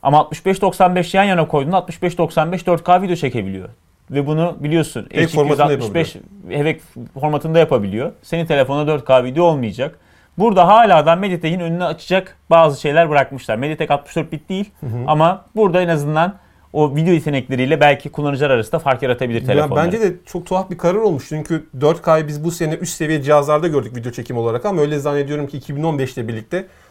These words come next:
Speaker 2: orta seviyedeki iddialı modellerde dört K çekebilecek hale gelecek. Çünkü sensör tarafı aldı başına gitti, artık herkeste üç aşağı beş yukarı var.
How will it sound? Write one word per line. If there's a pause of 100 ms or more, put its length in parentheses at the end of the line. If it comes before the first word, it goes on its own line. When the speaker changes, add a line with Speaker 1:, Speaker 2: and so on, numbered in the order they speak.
(140)
Speaker 2:
orta
seviyedeki
iddialı
modellerde
dört
K
çekebilecek
hale
gelecek.
Çünkü
sensör
tarafı
aldı
başına
gitti,
artık
herkeste
üç
aşağı
beş
yukarı
var.